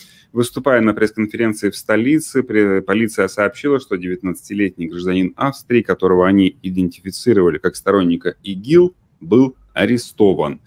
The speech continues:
Эм, ну, я думаю, феномен Тейлор Свифт, э, ну, для, для меня немножко непонятен, если честно. Я вот не фанат, э, не знаю, Игорь Александрович, как вы, вот, но,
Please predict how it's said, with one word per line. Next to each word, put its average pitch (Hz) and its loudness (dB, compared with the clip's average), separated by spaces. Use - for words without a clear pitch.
Эм, 92 0
ну, 170 4
я 127 4
думаю, 127 4
феномен 127 4
Тейлор 117 4
Свифт, 127 0
э, 98 6
ну, 120 2
для, 127 4
для 131 4
меня 170 6
немножко 131 4
непонятен, 131 2
если 110 -2
честно. 127 -2
Я 98 2
вот 90 -4
не 117 4
фанат, 123 0
э, 95 2
не 107 -4
знаю, 107 2
Игорь 101 2
Александрович, 98 -4
как 101 -2
вы, 175 4
вот, 104 2
но, 175 4